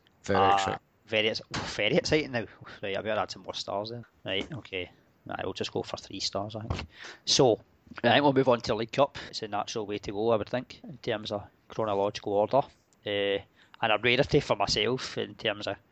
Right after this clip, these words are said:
Speaker 2: getting to, well, even just an Aberdeen game, uh, due to my work and stuff like that.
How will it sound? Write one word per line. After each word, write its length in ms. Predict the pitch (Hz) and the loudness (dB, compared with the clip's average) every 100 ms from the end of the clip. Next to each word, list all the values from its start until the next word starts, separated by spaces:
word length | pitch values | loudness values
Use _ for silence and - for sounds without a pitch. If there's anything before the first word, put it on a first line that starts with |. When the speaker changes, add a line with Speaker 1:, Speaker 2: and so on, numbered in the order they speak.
| _ _ - | _ _ -2
Speaker 2:
getting 260 | 104 101 | 0 0
to, 240 | - 101 95 - - _ - | -4 -4 -6 -10 -20 _ -6
well, 180 | 104 101 _ | -4 -6 _
even 200 | 113 101 | -10 -8
just 180 | 95 - | -8 -8
an 100 | 95 | -6
Aberdeen 380 | 87 90 98 110 | -6 -6 -8 -4
game, 220 | 120 120 - - - | -2 -2 -6 -20 -16
uh, 280 | - 107 101 | -6 -2 -2
due 120 | - 104 | -4 -4
to 100 | 95 | 0
my 80 | |
work 280 | 95 113 - | 4 4 2
and 360 | - - - 120 | -4 -6 -12 -4
stuff 220 | - - | -2 0
like 100 | 117 | 2
that. 240 | 110 - | 0 -2